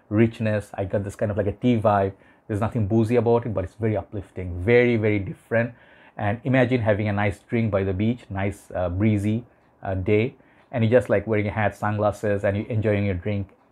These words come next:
holidays, uh, beautiful perfume. It smell, it, it feels like paradise, right? So nice,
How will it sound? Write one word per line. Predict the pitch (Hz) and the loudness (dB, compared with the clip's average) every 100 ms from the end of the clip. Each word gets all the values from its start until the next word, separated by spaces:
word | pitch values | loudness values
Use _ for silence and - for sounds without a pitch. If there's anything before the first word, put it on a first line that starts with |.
| _ | _
holidays, | - - 110 107 110 101 - _ _ _ _ _ | -20 2 4 4 2 -2 -6 _ _ _ _ _
uh, | 107 92 87 - _ | -4 -2 -2 -8 _
beautiful | 113 101 92 98 | 0 0 -2 -8
perfume. | - 87 - 98 | -8 -10 -6 -6
It | 98 | -6
smell, | - - 117 120 - | -12 -8 0 0 2
it, | 156 170 | -2 -2
it | |
feels | 170 180 | 0 0
like | 139 - | 0 -2
paradise, | 104 98 85 82 - | 2 2 2 -6 -10
right? | 101 107 - - - | -6 -6 -8 -20 -20
So | _ 107 98 - _ | _ 0 0 -2 _
nice, | 104 107 110 104 | 0 2 2 0